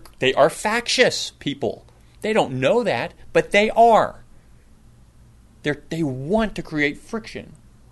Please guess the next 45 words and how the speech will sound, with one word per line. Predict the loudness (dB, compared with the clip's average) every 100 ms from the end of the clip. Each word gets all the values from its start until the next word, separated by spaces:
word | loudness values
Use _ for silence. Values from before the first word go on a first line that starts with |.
| -14
What | 0 2 2 -2 -10 2
good | 6 8 8 4 0 -16 -4
is | -2 -2
that? | -2 -4 -6 -16 -10
What | -8 -6
good | -2 -2
is | 0
that? | -2 -4 -8 -20 -20 -20 _ -20 -20 _ -20 _ -20 -20 -6
If | -6 -2
you, | -2
if | -2
someone | -2 2 2
says | 4 4 4
something | 4 0 2
that | 0 2
might | 2
be | 2 2
a | 2
little | 4 2
silly | 4 2 0 -2 -6
and | -4 0
you | 0
decide | 0 0 2 4
to | 2
hone | 2 2 4 2
in | 0 0
on | 2
that | 2 4
rather | 4 4
than | 2
the | 2
good | -2 2 4 4 0
teachings | -4 -4 -6
that | -4
they | -2
gave, | 0 0 0 -4 -4
you | 4 8
hone | 8
in | 6
on | 4 4 2
one | 2 2 0
word, | 2 4 4
maybe | 2 0
they |
misspoke, | 0 -2 -4 2 6 6 2 -10